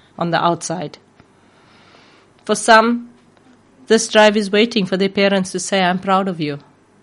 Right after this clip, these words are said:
Even if their parents are dead,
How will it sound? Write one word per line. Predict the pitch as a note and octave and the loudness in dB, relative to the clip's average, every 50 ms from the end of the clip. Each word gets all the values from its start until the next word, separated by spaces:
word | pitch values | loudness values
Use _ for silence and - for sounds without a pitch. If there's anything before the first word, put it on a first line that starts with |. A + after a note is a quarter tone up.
| _ _ _ _ _ _ _ _ _ _ _ _ _ _ _ _ _ _ _ _ _ _ _ _ _ _ _ - | _ _ _ _ _ _ _ _ _ _ _ _ _ _ _ _ _ _ _ _ _ _ _ _ _ _ _ 0
Even | A#3 G#3 F#3 F#3+ F#3 | 2 2 2 2 -2
if | E3+ - - | -2 -4 -6
their | F3 F3 | -6 -4
parents | - F3+ E3+ E3 D#3 D#3 D#3 - | -4 -4 -4 -2 -4 -6 -6 -6
are | D#3+ | -8
dead, | D3+ - D3+ D3+ D#3 - | -6 -6 -8 -10 -10 -14